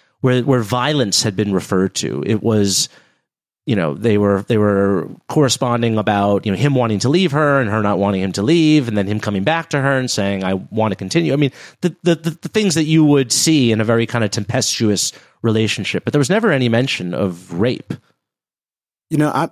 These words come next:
Speaker 2: I thought a lot about the, the Amy Cooper situation, which I did some,
Speaker 1: Yeah.
Speaker 2: um, some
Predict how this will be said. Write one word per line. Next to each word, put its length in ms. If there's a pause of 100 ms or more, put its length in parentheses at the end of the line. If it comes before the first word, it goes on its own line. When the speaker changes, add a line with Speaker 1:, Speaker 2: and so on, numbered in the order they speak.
Speaker 2:
I 80
thought 260
a 40
lot 220
about 380
the, 300 (100)
the 240
Amy 180
Cooper 240
situation, 580
which 160
I 80
did 280
some, 280
Speaker 1:
Yeah. 140
Speaker 2:
um, 400
some 280